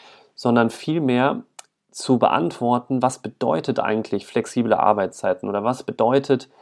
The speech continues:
familiäre Atmosphäre in eurem Unternehmen? Und dann kannst du wirklich die Alleinstellungsmerkmale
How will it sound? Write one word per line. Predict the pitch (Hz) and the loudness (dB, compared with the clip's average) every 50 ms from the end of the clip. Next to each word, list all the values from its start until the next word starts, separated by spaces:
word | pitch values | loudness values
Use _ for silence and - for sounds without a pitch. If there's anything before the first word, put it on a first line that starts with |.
| - _ _ | -20 _ _
familiäre | _ - - 127 123 127 127 123 120 123 120 113 - | _ 0 4 4 6 6 6 6 6 6 6 4 2
Atmosphäre | - 117 - 120 110 - - - - 143 151 139 123 110 - - - - _ _ _ _ | 0 0 -2 -4 -4 -4 -4 0 2 4 4 6 4 4 2 2 -4 -12 _ _ _ _
in | _ 131 127 131 | _ 4 4 4
eurem | - - 123 123 117 117 107 | 4 4 2 2 2 2 0
Unternehmen? | 110 113 - 107 104 110 123 131 117 98 - - _ _ _ _ _ _ _ _ _ _ _ _ _ _ _ _ _ _ | -2 -4 -4 -2 2 4 6 6 6 4 0 -4 _ _ _ _ _ _ _ _ _ _ _ _ _ _ _ _ _ _
Und | - 117 113 110 101 - | -4 0 0 0 4 4
dann | 113 127 147 156 165 160 | 4 4 4 4 0 -2
kannst | - - 143 131 131 - | -2 0 -2 -2 0 0
du | 127 113 | -2 0
wirklich | 113 143 135 - 135 120 | 0 0 0 0 -2 -2
die | - - - | -2 -4 -4
Alleinstellungsmerkmale | - 104 110 113 107 107 120 123 120 - 120 113 113 113 107 - 117 110 107 110 - - 117 110 107 107 107 107 107 | -4 -4 -2 2 2 2 2 0 -2 -2 -2 -2 -2 -4 -4 -4 -2 0 0 0 0 -2 -4 -2 0 2 2 0 0